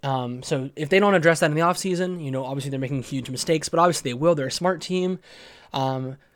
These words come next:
do I see them, you know, becoming instantly better with that? No, I, I think they might regress a little bit. They had a lot of hype this season and a lot of,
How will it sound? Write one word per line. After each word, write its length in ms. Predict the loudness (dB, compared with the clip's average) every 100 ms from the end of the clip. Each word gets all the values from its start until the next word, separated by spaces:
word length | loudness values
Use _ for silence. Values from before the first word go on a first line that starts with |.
| _ _
do 100 | 4
I 100 | 4
see 300 | 4 2 2
them, 380 | 2 2 0 -6 _ -8
you 100 | -2
know, 260 | 0 -2 -4
becoming 600 | -6 -2 0 0 -2 -8 _ _ -8
instantly 460 | -6 -4 -4 -4
better 260 | -6 -2 -2
with 120 | 0
that? 180 | -2 0
No, 260 | 0 0 0
I, 200 | -4 -4
I 60 |
think 200 | -2 0
they 80 | 0
might 160 | 0 0
regress 320 | 0 0 -2
a 40 |
little 200 | -8 -8
bit. 180 | -8 -4
They 60 | 2
had 240 | 4 4
a 80 | 4
lot 200 | 4 4
of 60 |
hype 220 | 4 -4 -4
this 100 | -4
season 320 | -2 -2 0
and 80 | 2
a 20 |
lot 220 | 2 2
of, 160 | 0